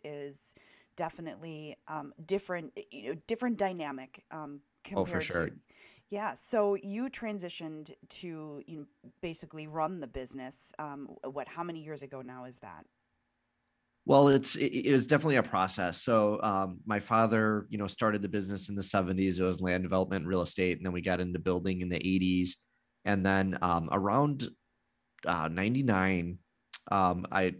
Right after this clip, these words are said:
Speaker 2: my brother and I, uh, were in the business together. And, um, my dad was like, "Well, I, I wanna start to phase down some things." And then, you know,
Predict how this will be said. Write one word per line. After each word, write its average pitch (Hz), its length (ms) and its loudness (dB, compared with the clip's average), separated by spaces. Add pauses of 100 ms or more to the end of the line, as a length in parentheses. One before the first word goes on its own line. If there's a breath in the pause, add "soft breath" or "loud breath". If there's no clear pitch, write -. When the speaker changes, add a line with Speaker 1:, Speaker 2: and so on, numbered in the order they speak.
(120)
Speaker 2:
my 104 140 4
brother 107 260 6
and 98 100 2
I, 92 440 2 (120)
uh, 87 160 0
were 92 180 4
in 92 120 2
the 87 40 0
business 90 540 0
together. 90 680 4 (500 soft breath)
And, 92 500 2
um, 87 380 2 (140)
my 95 160 2
dad 95 200 4
was 95 100 0
like, 95 160 2
"Well, 98 80 6
I, 95 200 2
I 101 40 2
wanna 101 140 0
start 98 200 -2
to 90 60 -6
phase 95 300 0
down 92 260 2
some 92 180 -8
things." 90 440 0
And 85 120 -4
then, 80 200 -4 (120)
you 92 140 -2
know, 80 180 2